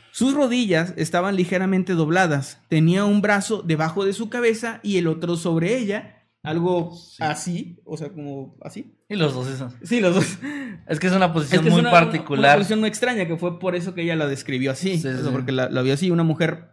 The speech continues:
Speaker 1: adulta desnuda que está en esa posición. Además, desnuda a la intemperie en una zona desértica, que por ahí, pues, por Nevada, o sea, estás hablando de temperaturas muy, muy frías en la noche y muy calientes en el día.
Speaker 2: Sí.
Speaker 1: Ya saben cómo son las zonas desérticas.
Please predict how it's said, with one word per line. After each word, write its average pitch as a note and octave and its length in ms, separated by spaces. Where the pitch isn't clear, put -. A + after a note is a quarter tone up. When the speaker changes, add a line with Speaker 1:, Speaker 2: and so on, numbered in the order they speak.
Speaker 1:
adulta E3 380
desnuda F3 400
que D#3 60
está D3 240
en D#3+ 80
esa E3+ 120
posición. E3+ 420
Además, G3+ 400
desnuda B3+ 480
a - 220
la F3 100
intemperie F3 640
en F3+ 80
una G#3+ 160
zona A#3 240
desértica, F#3+ 960
que C#3+ 520
por C#3+ 160
ahí, C#3 200
pues, C#3 240
por D#3 160
Nevada, E3+ 500
o D#3 60
sea, D#3+ 100
estás D#3+ 240
hablando E3 380
de C#3 640
temperaturas E3+ 760
muy, F#3 380
muy G3 200
frías F3 300
en F#3+ 100
la E3+ 100
noche F3 360
y D#3+ 140
muy E3+ 340
calientes D#3+ 460
en E3 120
el E3+ 100
día. D#3+ 420
Speaker 2:
Sí. G#2+ 300
Speaker 1:
Ya D#3+ 140
saben D#3 240
cómo D3+ 200
son D3+ 140
las D3+ 80
zonas E3+ 200
desérticas. F3 600